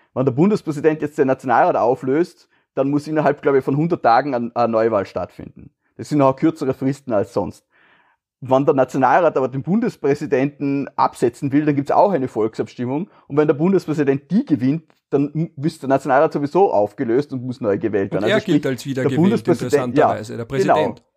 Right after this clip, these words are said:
Speaker 1: Er gilt als wi-, er gilt als wiedergewählt, kann aber dann insgesamt nicht, äh, länger als die zwei Amtszeiten. Also wenn er jetzt quasi in der zweiten Amtszeit ist und es sind zwei Jahre vergangen und es gibt diese Volksabstimmung,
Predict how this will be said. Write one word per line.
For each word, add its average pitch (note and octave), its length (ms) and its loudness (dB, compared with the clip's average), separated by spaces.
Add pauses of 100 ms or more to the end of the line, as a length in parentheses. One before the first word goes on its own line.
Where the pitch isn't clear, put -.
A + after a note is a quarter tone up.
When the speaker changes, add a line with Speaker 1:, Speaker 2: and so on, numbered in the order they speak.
Speaker 1:
Er D3+ 180 2
gilt F3 220 -4
als F#3 220 0
wi-, D#3+ 240 -4
er D3+ 160 4
gilt E3 180 -6
als D3 140 0
wiedergewählt, E3+ 420 0
kann D#3 160 0
aber D3 140 2
dann C#3+ 160 -2
insgesamt D3 600 -4
nicht, B2+ 300 -2
äh, A2 220 2
länger B2+ 400 2
als A2+ 260 -4
die A#2 200 -8
zwei G2+ 260 -4
Amtszeiten. G#2 560 -6
Also A2 180 -2
wenn A#2 120 4
er A#2+ 80 4
jetzt - 140 -2
quasi B2 220 0
in A#2+ 80 -2
der B2 100 0
zweiten A2+ 300 0
Amtszeit C#3+ 500 2
ist D3 200 -2
und C3 80 -4
es B2+ 100 -10
sind C3 160 -8
zwei G#2+ 160 2
Jahre A#2 320 2
vergangen D3 540 -2
und B2 180 -6
es - 100 -16
gibt B2 200 -12
diese A#2 160 -8
Volksabstimmung, D3 720 -2